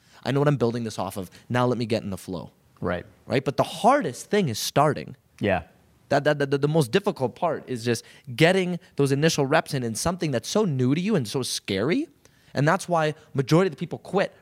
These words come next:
Speaker 1: right in the beginning, 'cause
Speaker 2: Right.
Speaker 1: that's when it's easiest. That's when you could say shit like, "It's not for me,"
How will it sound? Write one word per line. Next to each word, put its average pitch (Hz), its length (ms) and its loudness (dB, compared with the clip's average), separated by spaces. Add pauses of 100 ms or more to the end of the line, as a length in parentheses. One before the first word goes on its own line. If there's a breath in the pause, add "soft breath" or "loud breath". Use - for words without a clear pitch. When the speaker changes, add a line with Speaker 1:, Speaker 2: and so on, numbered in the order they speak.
Speaker 1:
right 131 260 4
in - 80 -6
the 156 60 -4
beginning, 143 360 -4
'cause - 220 -10
Speaker 2:
Right. 180 80 0
Speaker 1:
that's 185 160 0
when 151 100 -4
it's - 140 -10
easiest. 143 580 -8 (300 soft breath)
That's 180 220 2
when 180 100 2
you 165 60 0
could 156 160 0
say 165 260 2 (120)
shit - 340 0
like, 131 180 0 (180 loud breath)
"It's 196 180 -4
not 180 160 0
for 151 140 -4
me," 151 340 -4